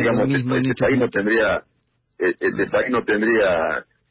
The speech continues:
Speaker 2: no tendría futuro. Nosotros tenemos que hacer una, la oposición en el ámbito y en el marco que las instituciones, este, este, de la República no, no, nos dan todas las herramientas para hacerlo, y lo vamos a hacer y lo estamos haciendo.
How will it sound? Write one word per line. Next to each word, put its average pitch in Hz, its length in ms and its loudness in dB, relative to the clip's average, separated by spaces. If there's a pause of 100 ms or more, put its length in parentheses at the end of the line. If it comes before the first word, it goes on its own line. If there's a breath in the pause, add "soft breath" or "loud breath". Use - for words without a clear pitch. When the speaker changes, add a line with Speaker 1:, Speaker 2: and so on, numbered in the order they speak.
(120)
Speaker 2:
no 107 80 0
tendría 120 340 2
futuro. 101 420 0
Nosotros 127 360 -2
tenemos 117 280 0
que 95 80 2
hacer - 180 -2
una, 98 160 0
la 90 180 2
oposición 156 840 -2 (400 loud breath)
en 87 120 -2
el 87 120 2
ámbito 147 420 0
y 113 40 2
en 92 80 0
el 92 100 -2
marco 135 400 0
que 92 100 -6
las 87 120 0
instituciones, 110 720 -2
este, 76 520 -2 (380)
este, - 340 -8 (360)
de 78 80 0
la 85 120 0
República 90 880 0
no, 76 520 -6
no, 73 520 -4
nos 80 140 0
dan 113 180 0
todas 123 240 2
las 90 140 0
herramientas 110 440 -2
para 90 140 0
hacerlo, 127 320 0
y - 20 -6
lo 95 120 0
vamos 139 260 0
a 127 40 0
hacer 156 260 0
y - 20 -4
lo 101 120 -2
estamos 127 360 -2
haciendo. - 400 -4